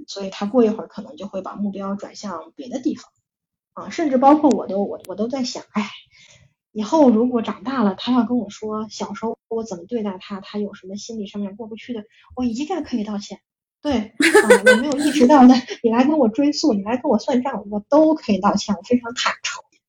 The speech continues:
这个育儿理论很多说的都特别有道理，啊，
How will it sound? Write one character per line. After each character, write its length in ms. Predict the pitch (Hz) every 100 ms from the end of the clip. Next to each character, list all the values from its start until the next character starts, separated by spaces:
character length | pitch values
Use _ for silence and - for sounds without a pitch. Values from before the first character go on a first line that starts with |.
| _ -
这 140 | 214
个 160 | 202 196
育 100 | 220
儿 180 | 196
理 120 | 208 -
论 240 | 208 202
很 160 | - -
多 140 | 214
说 160 | - 233
的 100 | -
都 140 | 220
特 200 | - 262
别 80 | 170
有 120 | 110
道 180 | 160 113
理， 180 | - - _ - -
啊， 160 | -